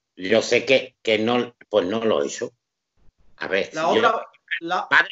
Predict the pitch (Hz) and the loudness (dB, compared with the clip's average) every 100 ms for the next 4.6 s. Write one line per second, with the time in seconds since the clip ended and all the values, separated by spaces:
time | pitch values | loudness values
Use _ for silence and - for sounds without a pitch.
0 | - 208 220 226 226 180 165 147 - - | 0 4 8 8 6 4 6 4 4 -2
1 | _ _ _ _ _ _ _ - - _ | _ _ _ _ _ _ _ -20 -20 _
2 | - - - 170 170 214 233 214 208 196 | -20 -20 -12 -10 -4 -2 -2 -2 -2 -2
3 | 196 254 196 175 180 202 208 214 208 208 | -2 0 2 4 4 6 4 4 0 0
4 | 202 190 254 240 214 | 0 4 4 4 -2